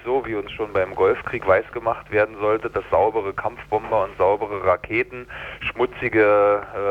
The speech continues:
Raketen- und Radarstellungen kaputt machen, sondern es ist so, dass Menschen, in diesem Fall amerikanische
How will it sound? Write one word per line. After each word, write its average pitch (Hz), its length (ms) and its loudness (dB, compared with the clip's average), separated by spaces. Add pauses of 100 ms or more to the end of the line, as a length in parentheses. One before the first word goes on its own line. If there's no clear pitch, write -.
(100)
Raketen- 113 460 -2
und 95 120 -8
Radarstellungen 123 1160 0
kaputt 123 400 -4
machen, 120 240 2
sondern 113 260 -2
es 110 180 -8
ist - 120 -16
so, 117 260 2 (220)
dass 98 180 4
Menschen, 101 320 -2
in 107 140 -10
diesem 98 240 -12
Fall 98 200 2
amerikanische 92 1040 -2